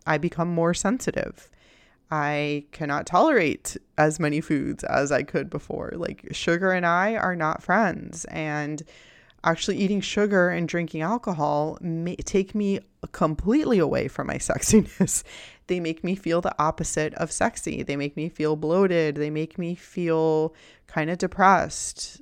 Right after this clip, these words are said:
a little slower, foggy. Like, I don't feel vibrant when I do <laughs> those things, but sometimes I do 'em, and I know that maybe I'm not gonna feel awesome that day. It's not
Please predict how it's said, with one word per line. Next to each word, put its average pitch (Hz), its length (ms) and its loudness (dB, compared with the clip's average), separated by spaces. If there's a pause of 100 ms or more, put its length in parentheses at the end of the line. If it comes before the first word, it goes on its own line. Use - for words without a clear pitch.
a 165 80 -4
little 160 260 0
slower, 180 840 4
foggy. 175 640 0
Like, 139 360 -2
I 143 100 4
don't 196 140 2
feel 175 220 2
vibrant 139 420 2
when 143 120 -2
I - 60 -4
do 180 180 4
<laughs> - 120 0
those - 180 6
things, 175 460 0 (540)
but 277 100 -4
sometimes 330 340 2
I 320 100 2
do 311 240 2
'em, 185 160 2
and 190 160 2
I 180 80 4
know 202 180 2
that 214 180 4
maybe 170 440 0
I'm 165 200 0
not 156 200 0
gonna 165 160 -6
feel 156 240 -2
awesome 175 340 -2
that 147 220 -6
day. - 340 -8
It's - 200 -10
not 165 260 -2